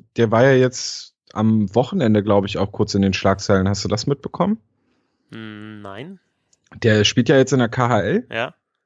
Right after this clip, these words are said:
Speaker 1: und hat dort einen ziemlich üblen Check abbekommen.
Speaker 2: Ja, okay. Abbekommen,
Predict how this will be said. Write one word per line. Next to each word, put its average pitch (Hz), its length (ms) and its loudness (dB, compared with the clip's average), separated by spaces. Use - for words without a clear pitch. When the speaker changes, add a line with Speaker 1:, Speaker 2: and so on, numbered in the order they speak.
Speaker 1:
und 110 360 2
hat 127 160 -2
dort 127 140 2
einen 117 100 -6
ziemlich 139 340 -4
üblen 120 300 2
Check 123 240 -2
abbekommen. 90 600 -8
Speaker 2:
Ja, 123 100 -12
okay. 127 240 -14
Abbekommen, 101 400 -2